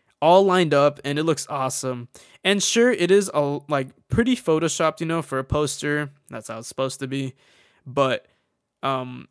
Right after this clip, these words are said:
those are the suits that Jim Henson's, uh, creature, whatever, the, the people that made the animatronics, that's how they're supposed to look in the movie, you know.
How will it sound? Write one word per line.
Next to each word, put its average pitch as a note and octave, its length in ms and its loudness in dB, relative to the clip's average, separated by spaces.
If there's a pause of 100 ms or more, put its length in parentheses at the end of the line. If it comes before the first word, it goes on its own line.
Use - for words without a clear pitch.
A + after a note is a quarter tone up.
(160)
those D3 320 2
are D#3+ 280 2
the C#3 120 -2
suits - 600 -4
that B2 380 -6
Jim C3+ 240 -6
Henson's, C3 600 -8
uh, A2+ 400 -12
creature, A#2+ 680 -8
whatever, A#2+ 600 -12
the, B2+ 340 -6
the D#3 120 -2
people A3 240 0
that F3+ 120 4
made D#3+ 180 0
the D#3+ 80 -6
animatronics, C#3 800 -6 (460)
that's D3+ 500 -2
how D3 200 2
they're C#3+ 120 -4
supposed - 340 -8
to C#3+ 60 -6
look C3+ 180 -6
in B2+ 80 -6
the B2 60 -10
movie, B2 340 -8
you A#2 180 -14
know. A#2 220 -14